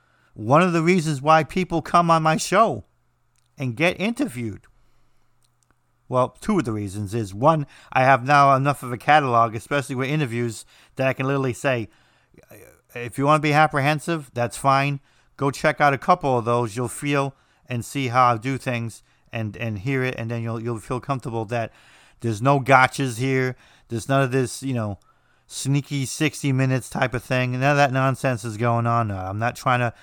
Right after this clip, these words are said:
make anybody feel bad. I'm not trying to d-, dredge out some dark secrets, you know. Although we did have a show with, with an interview about that, but that was something they wanted to do in advance. So I didn't, like, you know, trick anybody to do it.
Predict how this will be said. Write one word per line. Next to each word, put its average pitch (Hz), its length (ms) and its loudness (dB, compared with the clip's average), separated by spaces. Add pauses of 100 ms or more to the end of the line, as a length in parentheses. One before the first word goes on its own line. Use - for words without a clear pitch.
(140)
make 117 220 -4
anybody 117 320 -2
feel 156 240 2
bad. 151 400 4 (200)
I'm 120 120 -2
not 127 160 0
trying 131 240 0
to 113 200 -4
d-, 101 40 -16
dredge 127 360 0
out 131 220 6
some 113 200 -4
dark 127 320 2
secrets, 151 760 -4 (640)
you 120 80 -6
know. 131 300 0 (140)
Although 143 260 4
we 147 120 2
did 156 160 2
have 156 180 6
a 156 40 2
show 175 260 4
with, 147 220 2
with 135 180 0
an 135 60 -2
interview 160 320 0
about 117 300 4
that, 123 220 2
but 127 180 -2
that 131 140 0
was 131 140 -6
something 127 280 -2
they 120 100 -2
wanted 120 280 -2
to 113 60 -6
do 117 180 -4
in 113 80 -4
advance. 104 600 -12 (240)
So 104 400 -10 (200)
I 104 120 -8
didn't, 107 260 -6
like, 101 380 -12
you 123 100 -14
know, 104 100 -10
trick 117 300 -10
anybody 104 340 -10
to 101 80 -12
do 101 160 -12
it. - 120 -18